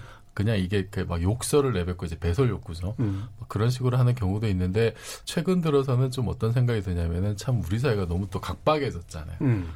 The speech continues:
Speaker 1: 각박해지고, 그리고 어느 순간부터인가, 예를 들어서 이제 우리가 대놓고 "부자 되세요"라고 하는 말이 이제 이게 정말로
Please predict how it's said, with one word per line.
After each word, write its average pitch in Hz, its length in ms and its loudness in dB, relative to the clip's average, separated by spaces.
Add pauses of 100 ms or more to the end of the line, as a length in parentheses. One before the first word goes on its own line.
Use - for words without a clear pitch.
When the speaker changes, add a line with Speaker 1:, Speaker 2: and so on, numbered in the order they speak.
(140)
Speaker 1:
각박해지고, 110 880 0 (280)
그리고 117 420 2 (280)
어느 165 540 4
순간부터인가, 123 760 2
예를 104 200 2
들어서 107 240 2
이제 90 320 0 (380)
우리가 101 220 0
대놓고 127 440 2
"부자 151 320 2
되세요"라고 95 600 -4
하는 113 220 -2
말이 90 280 -2
이제 85 260 -4 (540)
이게 101 280 -2 (120)
정말로 117 560 2